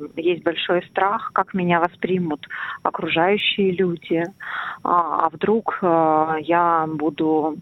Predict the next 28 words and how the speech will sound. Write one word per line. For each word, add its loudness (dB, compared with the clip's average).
да, 2
непринятым. -2
И -2
на 2
самом 0
деле 2
у -2
всех -4
людей, 0
э, 0
в -16
той 2
или 0
иной 0
степени 0
есть 0
очень 0
большой 0
страх 0
быть 0
отвергнутым. -4
У 2
людей 2
с -4
инвалидностью, 2
да, 2
этого 0
страха, 0